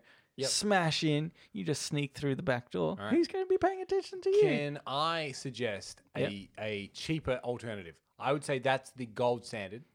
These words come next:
Speaker 2: Okay, <laughs>
Speaker 1: Rhino
Speaker 2: yeah.
Speaker 1: through the wall, that's a pretty big distraction.
Speaker 2: Yeah,
Speaker 1: You're gonna
Speaker 2: yeah.
Speaker 1: get in there pretty quietly.
Speaker 2: Yep.
Speaker 1: The cheaper option is you pay off someone to object to the wedding.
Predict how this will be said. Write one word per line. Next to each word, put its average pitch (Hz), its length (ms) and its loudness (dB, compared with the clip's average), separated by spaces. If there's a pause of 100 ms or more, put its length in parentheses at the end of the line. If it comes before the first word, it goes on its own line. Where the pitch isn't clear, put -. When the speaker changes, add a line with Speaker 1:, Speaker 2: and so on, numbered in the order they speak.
(160)
Speaker 2:
Okay, 139 240 6
<laughs> - 340 10
Speaker 1:
Rhino 139 140 8
Speaker 2:
yeah. 139 120 8
Speaker 1:
through 139 160 0
the 127 60 -2
wall, 110 440 0
that's 127 220 -2
a 117 40 -10
pretty 104 340 -12
big 87 160 -16
distraction. - 380 -12
Speaker 2:
Yeah, 127 260 6
Speaker 1:
You're 113 80 4
gonna 120 100 2
Speaker 2:
yeah. 117 60 -2
Speaker 1:
get 117 100 -2
in 107 60 -4
there 98 120 -4
pretty 90 200 -12
quietly. - 440 -16
Speaker 2:
Yep. 113 280 -4 (760)
Speaker 1:
The 113 60 -14
cheaper 175 480 0
option 120 380 -4
is 95 280 -10
you 147 200 -8
pay 135 540 -4
off 120 280 -6
someone 92 560 -10 (300)
to 123 240 -4
object 117 540 -8
to 123 100 -8
the 101 100 -8
wedding. 95 420 -4